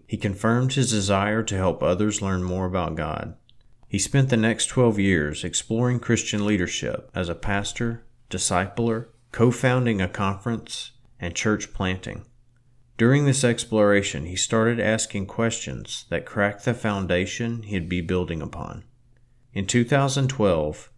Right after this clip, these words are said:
he left full-time ministry to start working at a tech company, which was the start of his deconstruction and ultimately reconstruction to a new depth and love for the divine.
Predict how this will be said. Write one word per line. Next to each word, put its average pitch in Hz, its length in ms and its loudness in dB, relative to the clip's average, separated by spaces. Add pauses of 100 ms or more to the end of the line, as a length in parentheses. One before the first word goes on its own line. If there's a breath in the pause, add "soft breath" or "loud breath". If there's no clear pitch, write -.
(120)
he 107 140 2
left 104 280 4
full-time 120 560 0
ministry 95 600 -4 (240)
to - 100 -6
start 101 340 2
working 113 500 0
at 82 80 -4
a 90 60 0
tech 101 300 -2
company, 50 520 -10 (300)
which - 180 0
was 104 220 2
the 98 80 0
start 117 460 2
of 101 100 -2
his 95 160 0
deconstruction 101 1000 -2 (280)
and 92 160 -2
ultimately 82 720 0
reconstruction 92 1120 0
to 98 180 0
a 95 60 2
new 107 260 4
depth 107 560 -2
and 98 160 -2
love 92 420 0
for - 140 -12
the 80 140 -2
divine. 78 560 -6